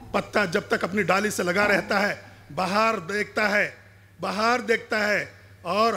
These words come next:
ہرا بھرا پن دیکھتا ہے۔ جیسے ہی پتا ٹوٹ کے نیچے گرتا ہے، ہوا اسے اڑا کر کے کہیں دور پھینک دیتی ہے۔ ایسے ہی جب تک آپ جمعیت سے، جماعت سے وابستہ رہیں گے، آپ ہرے بھرے رہیں گے۔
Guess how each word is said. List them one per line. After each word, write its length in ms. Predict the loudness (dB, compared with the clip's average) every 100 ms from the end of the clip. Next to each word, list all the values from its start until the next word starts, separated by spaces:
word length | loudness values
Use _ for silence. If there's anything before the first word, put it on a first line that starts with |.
| -2
ہرا 280 | 0 2 0
بھرا 260 | -2 -4
پن 240 | -2 -2 0
دیکھتا 380 | 0 0 2
ہے۔ 140 | 2 0 -6 -20 -16
جیسے 380 | -2 0 0 -2
ہی 60 | -6
پتا 420 | -6 -8 -2 -2
ٹوٹ 420 | 0 2 2 2
کے 140 | 2 4
نیچے 280 | 4 2 2
گرتا 340 | 0 0 0 2
ہے، 140 | 0 -4 -16 -10
ہوا 180 | -4 0
اسے 200 | 0 0
اڑا 220 | 0 0
کر 120 | 0 -4
کے 120 | -4
کہیں 200 | -4 -2
دور 260 | 0 -2
پھینک 260 | 0 -2 0
دیتی 280 | -2 0 0
ہے۔ 180 | 0 -2 -8 -20 -20 -6
ایسے 500 | 0 2 4 4 4
ہی 260 | 4 2 0 -4 -16 -6
جب 120 | -4 -2
تک 180 | -4 0
آپ 240 | 0 0
جمعیت 320 | 0 2 2 2
سے، 260 | 2 0 -2 -16 -18 -4
جماعت 380 | -2 0 0
سے 140 | 0 0
وابستہ 400 | 2 2 2 0
رہیں 260 | 2 2 4
گے، 160 | 2 0 -12 -4
آپ 200 | -2 -2 0
ہرے 220 | 2 4
بھرے 280 | 4 4 4
رہیں 240 | 2 0
گے۔ 160 | 0 -2